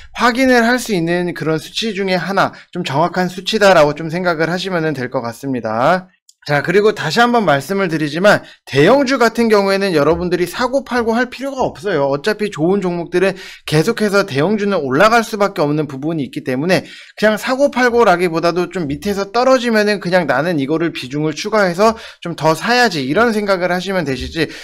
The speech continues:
굳이 이걸로 막 사고 팔고 하면서 막 이걸로 뭐 단타 치고 이러실 필요는 없다라고 생각을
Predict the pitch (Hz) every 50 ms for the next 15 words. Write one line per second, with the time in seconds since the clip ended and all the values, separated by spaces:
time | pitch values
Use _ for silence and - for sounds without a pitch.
0 | - - _ - - 165 185 185 190 208 220 220 214 214 196 170 143 135 151 175
1 | 180 180 185 180 156 143 135 131 - - - 220 214 220 226 - - 196 208 202
2 | 190 190 185 196 196 196 196 185 190 185 160 151 131 117 127 147 143 185 180 175
3 | 175 156 143 143 - - 143 156 185 196 190 196 - 175 170 156 147 156 175 180
4 | 180 180 175 175 196 202 208 202 190 175 139 120 - - 151 143 139 131 135 143
5 | 143 156 160 156 156 156 156